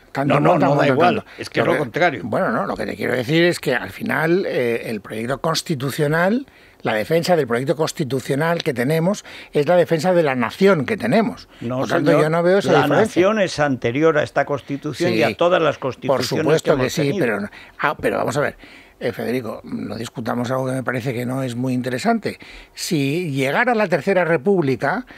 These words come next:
Speaker 1: seguiríamos siendo una nación, y sin embargo no la
Speaker 2: No,
Speaker 1: nación de Fidel.
Speaker 2: no seríamos
Speaker 1: Ah,
Speaker 2: una
Speaker 1: ¿no?
Speaker 2: nación.
Speaker 1: ¿No seríamos una nación?
Speaker 2: No, señor. Tú y yo seríamos españoles y lo seremos hasta la muerte. Pero pero no seríamos una nación,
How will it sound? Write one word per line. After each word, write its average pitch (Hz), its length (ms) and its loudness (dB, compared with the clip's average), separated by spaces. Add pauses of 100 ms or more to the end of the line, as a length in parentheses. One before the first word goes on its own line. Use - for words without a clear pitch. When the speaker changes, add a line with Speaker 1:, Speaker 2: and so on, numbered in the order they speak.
(120)
Speaker 1:
seguiríamos 147 600 2
siendo 208 240 6
una 170 160 2
nación, 131 400 4
y - 120 -4
sin - 160 -4
embargo 147 360 2
no 175 160 0
la 208 100 2
Speaker 2:
No, 202 120 0
Speaker 1:
nación 185 220 4
de - 60 8
Fidel. 143 240 6
Speaker 2:
no 127 140 0
seríamos 131 500 0
Speaker 1:
Ah, 127 80 0
Speaker 2:
una 127 120 2
Speaker 1:
¿no? 123 60 0
Speaker 2:
nación. 120 280 -2
Speaker 1:
¿No 151 60 0
seríamos 147 400 0
una 151 120 -2
nación? 135 280 0
Speaker 2:
No, 135 220 2
señor. 147 400 -2 (200)
Tú 104 140 -6
y 107 80 -2
yo 147 300 4
seríamos 135 480 -4
españoles 151 760 0
y 131 100 -4
lo 160 220 -6
seremos 127 720 -4 (320)
hasta - 260 -4
la 113 100 -2
muerte. 139 440 -2 (360)
Pero 151 400 4 (720)
pero 123 300 0
no 113 220 -2
seríamos 98 520 -8
una 123 220 -6
nación, 151 520 -6